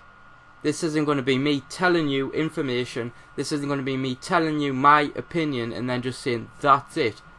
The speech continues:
That's the end of it. This is what I think. I don't give a fuck what you think." No, that's not the, that's not true. I always care what you people think.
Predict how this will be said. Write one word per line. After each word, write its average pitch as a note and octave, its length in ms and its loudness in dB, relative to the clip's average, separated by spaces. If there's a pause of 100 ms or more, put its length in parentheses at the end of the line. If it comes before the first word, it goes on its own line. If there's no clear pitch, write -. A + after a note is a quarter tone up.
(140)
That's B2+ 220 0
the C#3+ 140 0
end A#2+ 160 -2
of G#2 80 -6
it. G2+ 160 -6
This C3+ 160 -6
is B2+ 100 -6
what A#2+ 180 2
I C#3 160 10
think. D3+ 460 -2
I A2+ 60 4
don't A2+ 240 -4
give G#2 120 -2
a G#2 100 -2
fuck - 440 -10
what C3+ 160 0
you A#2+ 180 -2
think." A#2+ 360 -8 (680)
No, C#3 300 4
that's A#2 260 2
not E3+ 220 0
the, C3 160 -4
that's D#3 260 2
not D#3+ 220 -2
true. D3+ 240 0
I B2+ 200 8
always D3+ 280 2
care D3 260 0
what A#2 140 0
you A2 220 -4 (100)
people A2+ 300 -8
think. A2 340 -8